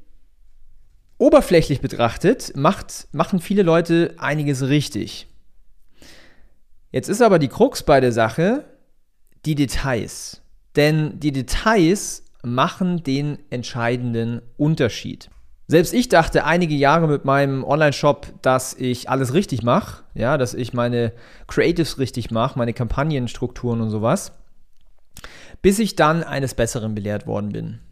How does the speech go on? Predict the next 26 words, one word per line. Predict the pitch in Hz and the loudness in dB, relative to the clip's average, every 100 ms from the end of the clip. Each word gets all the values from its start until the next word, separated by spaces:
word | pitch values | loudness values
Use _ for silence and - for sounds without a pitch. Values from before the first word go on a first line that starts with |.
| - - | -20 -6
Und, | - 139 139 - | -2 0 0 0
ähm, | 139 135 135 135 135 | 2 2 0 -4 -4
ich | 165 | 0
hab | 190 | 0
das | - 165 - | 2 -2 -2
über | 156 139 139 | -2 2 4
die | 127 | 4
letzten | 135 - 151 | 0 0 -6
paar | 123 127 | -2 0
Jahre | 123 131 131 135 120 - | 2 2 2 -2 -4 -6
einfach | 123 127 117 | -6 -6 0
rausgefunden, | 123 175 180 - 196 196 208 294 - - - - - - _ | 0 0 -4 -2 0 0 -2 -2 -6 -20 -20 -20 -20 -20 _
dass | - 147 156 | 2 2 4
es | 208 214 - - _ - - _ _ _ _ - | 0 0 -6 -16 _ -20 -20 _ _ _ _ -6
auf | 139 | -2
die | 175 | -2
Details | 151 - 185 220 | -2 -2 0 -2
ankommt. | - 123 113 - 117 120 - - - _ | -6 -10 -8 -8 -10 -12 -18 -20 -20 _
Es | - 120 | -6 -2
sind | - 185 170 | 2 0 0
die | 170 160 160 - - - - | 0 0 -2 -14 -20 -20 -2
Basics, | - 185 202 156 113 - - - - - | 4 6 4 0 -4 -6 -14 -16 -20 -12
es | 135 127 | -8 -4
sind | 180 175 | -2 -2
die | 170 143 | -4 -6
Dinge | - 196 208 220 269 | 0 2 4 2 0